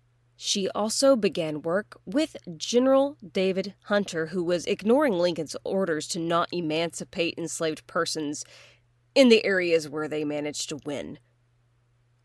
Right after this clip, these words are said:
Tubman, who actually considered Lincoln kinda short-sighted, was thrilled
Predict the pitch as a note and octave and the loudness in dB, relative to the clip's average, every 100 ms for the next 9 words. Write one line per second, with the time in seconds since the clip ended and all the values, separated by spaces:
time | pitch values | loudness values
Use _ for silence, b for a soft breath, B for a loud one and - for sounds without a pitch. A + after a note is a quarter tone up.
0 | - C#4+ D4+ F3 F#3+ G3+ F#3+ F#3+ F#3+ - | -2 4 4 4 2 0 0 2 0 0
1 | F#3 F3+ F3 G3 E3+ E3 F3 F3 F3 E3 | -4 -4 -8 -6 -4 -4 -2 -2 -2 -6
2 | - A#3 A3 F3+ F#3 F3 - E3+ E3 D#3 | -4 0 0 -2 -4 -4 -2 0 0 0
3 | D3+ D#3 - D#3+ D3 C#3 - | -6 -6 -8 -4 -4 -4 -10